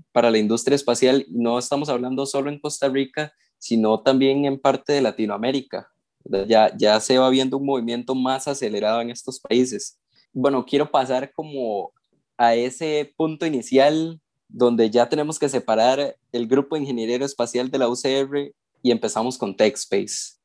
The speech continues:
No sé, el conocimiento que tenés de, de TechSpace, bueno, de mi opinión, creo que fue un pegue, ¿verdad?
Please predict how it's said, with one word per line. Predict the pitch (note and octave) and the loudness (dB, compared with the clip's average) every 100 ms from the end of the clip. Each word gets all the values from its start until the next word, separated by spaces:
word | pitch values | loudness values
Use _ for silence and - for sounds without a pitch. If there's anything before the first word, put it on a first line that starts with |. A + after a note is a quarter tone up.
| _ - | _ 4
No | C3 B2 | 6 6
sé, | B2 C3+ B2 | 6 4 4
el | A#2 | 2
conocimiento | B2 A#2 A2+ A2 A2 B2+ | 0 0 0 0 0 -2
que | C#3+ | -2
tenés | C3+ A2+ A#2 C3 | -2 -2 -2 -4
de, | C3 - | -6 -6
de | A2+ G#2+ | -4 -2
TechSpace, | B2 B2 - C#3+ C#3 C#3 - - _ _ - | -2 -2 -2 -2 0 -2 -8 -12 _ _ -4
bueno, | A#2 G2 | -2 -2
de | G2 | -2
mi | G2+ G#2 | -2 -4
opinión, | - G#2+ G#2+ A#2+ C3 C3 C3+ _ _ - | -4 -4 -2 -2 -4 -6 -12 _ _ -4
creo | A2+ A2+ | 0 2
que | C3+ | 4
fue | C#3+ | 4
un | C3 | 4
pegue, | C3+ B2 G#2 | 4 4 4
¿verdad? | G2 G2 G2+ A2 | 2 2 0 0